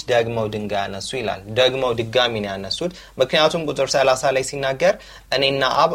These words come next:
አንድ ነን» ብሎ ይናገራል። እና በዛ ምክንያት ሊወግሩት ፈለጉ።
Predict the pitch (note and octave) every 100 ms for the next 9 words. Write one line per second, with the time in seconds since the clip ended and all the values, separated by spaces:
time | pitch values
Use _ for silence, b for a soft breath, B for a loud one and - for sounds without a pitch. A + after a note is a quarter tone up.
0 | B2 B2+ B2 A2+ G#2+ G2 G2 G2+ G#2+ G2+
1 | b b b A2+ A#2 A2 G2+ G#2 G2 G2+
2 | A2 C#3 F#3 B B B2+ C3+ D3 C#3+ C#3
3 | D#3 F#3+ - b b b - A2+ C#3 C#3+
4 | C#3 C3+ - C3 G#2 G2